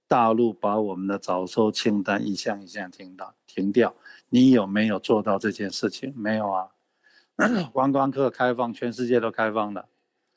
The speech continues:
就是，这是中国不开放啊。然后你讲说中国有开放，你仔细去看它的条文，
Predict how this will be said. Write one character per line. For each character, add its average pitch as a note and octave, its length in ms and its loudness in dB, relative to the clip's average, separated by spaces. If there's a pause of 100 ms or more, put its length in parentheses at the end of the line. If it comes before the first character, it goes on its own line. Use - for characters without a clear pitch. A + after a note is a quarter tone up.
(200)
就 C3 140 2
是， A#2+ 180 6
这 A#2+ 240 2
是 A#2+ 140 4
中 A#2+ 200 4
国 G#2+ 160 2
不 G#2 80 -4
开 G#2+ 220 0
放 G2+ 220 -2
啊。 F#2 140 -10 (580)
然 C#3 160 4
后 D#3 80 4
你 D#3 120 6
讲 B2+ 220 -2
说 C3+ 160 0
中 C#3+ 240 2
国 B2 140 2
有 A2 120 0
开 B2 240 0
放， A#2 280 0 (400)
你 A#2 120 -4
仔 A2 260 -2
细 A#2 200 -2
去 A#2 140 0
看 A#2+ 180 0
它 A#2 140 0
的 A2 100 0
条 G2 260 -2
文， F#2+ 240 -4